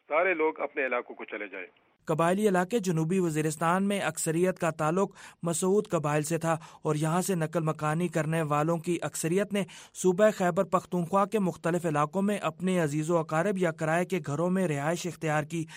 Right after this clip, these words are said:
Speaker 2: اگرچہ واپس جانے والے افراد کی بحالی کے لیے بہت سے منصوبے شروع کیے گئے ہیں اور حکومت کی طرف سے نقد امداد کے علاوہ ضروری بنیادی اشیاء بھی فراہم کی گئیں،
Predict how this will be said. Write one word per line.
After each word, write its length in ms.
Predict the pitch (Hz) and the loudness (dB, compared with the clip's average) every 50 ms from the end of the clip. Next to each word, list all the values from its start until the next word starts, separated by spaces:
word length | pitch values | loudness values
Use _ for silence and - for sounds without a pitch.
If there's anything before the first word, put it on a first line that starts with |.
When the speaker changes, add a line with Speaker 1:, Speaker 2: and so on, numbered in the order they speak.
| - - - _ | -20 -20 -12 _
Speaker 2:
اگرچہ 360 | - 160 165 202 208 202 220 214 175 | -4 0 0 0 0 2 2 2 2
واپس 340 | 156 156 156 160 196 185 156 | 2 0 2 0 -2 -2 0
جانے 280 | 160 151 156 165 175 | 0 0 0 2 0
والے 340 | 180 156 160 160 170 185 190 | 2 2 2 2 2 2 0
افراد 380 | 180 151 156 - 151 147 156 165 | -2 -2 -2 -2 0 2 2 0
کی 160 | 160 - 175 | 0 -2 -2
بحالی 340 | 151 147 131 139 151 160 170 | -2 -2 -4 -2 -2 -2 0
کے 140 | 170 185 175 | 0 0 0
لیے 160 | 180 196 190 | 2 0 0
بہت 320 | 160 147 143 143 160 160 | 0 -2 -2 -2 -2 -2
سے 120 | - 170 165 | -2 -2 -2
منصوبے 480 | 156 156 151 139 - 156 156 160 170 | -2 -2 -4 -4 -4 -4 -2 -2 -2
شروع 300 | 160 160 - 156 156 156 | -2 -2 -4 -2 -4 -4
کیے 280 | 147 156 170 175 190 180 | -4 -2 -2 -2 0 0
گئے 100 | 202 196 | 0 0
ہیں 140 | 180 196 190 196 - - - - - | 0 0 -2 -4 -8 -16 -18 -20 -10
اور 120 | - 165 160 | -4 -2 -2
حکومت 440 | 156 151 156 160 156 170 180 175 - | -2 -2 -2 -2 0 0 0 0 0
کی 80 | 180 | -2
طرف 240 | 175 170 170 180 170 | -2 0 0 -2 0
سے 140 | - 202 190 | 0 -2 -2
نقد 320 | 165 156 160 165 170 165 | 0 0 0 -2 -2 -4
امداد 360 | 165 156 151 143 147 147 170 | -4 -4 -2 0 0 0 0
کے 180 | 170 - 208 196 | 0 0 -2 0
علاوہ 260 | 180 180 180 175 190 165 - - - - _ _ - | 2 2 2 0 0 -2 -4 -12 -20 -20 _ _ -2
ضروری 400 | 160 160 165 185 196 196 220 214 | 0 2 4 4 4 4 0 0
بنیادی 540 | 165 170 160 156 151 156 165 160 190 190 185 | 0 0 0 0 0 0 0 0 -2 -2 -2
اشیاء 340 | 160 - - 165 165 175 | -2 -2 -2 0 0 0
بھی 180 | 175 165 185 180 | 0 0 -2 -2
فراہم 360 | 175 - 165 147 151 160 165 | -2 -2 -4 -2 -2 -2 -2
کی 220 | 160 165 196 202 180 | -2 -4 -4 -2 -2
گئیں، 160 | 208 202 | -2 -2